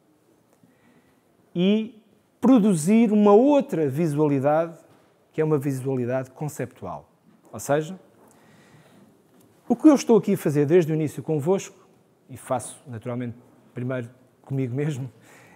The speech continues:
é produzir visões. Enquanto eu produzo um discurso,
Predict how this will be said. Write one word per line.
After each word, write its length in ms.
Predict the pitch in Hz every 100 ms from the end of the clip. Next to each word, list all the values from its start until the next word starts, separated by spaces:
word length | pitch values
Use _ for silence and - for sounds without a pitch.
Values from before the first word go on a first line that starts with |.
| -
é 280 | 165 165 180 180 - - _ _ _ _ _ _ _ _
produzir 300 | - 170 139
visões. 640 | 156 170 156 175 143 127 _ _ _ _ _ _ _ _ _ _ _ _ _ _ _
Enquanto 480 | - 180 277 269 -
eu 140 | 185 165
produzo 580 | - 156 196 160 113
um 60 | 151
discurso, 580 | 135 - 220 - -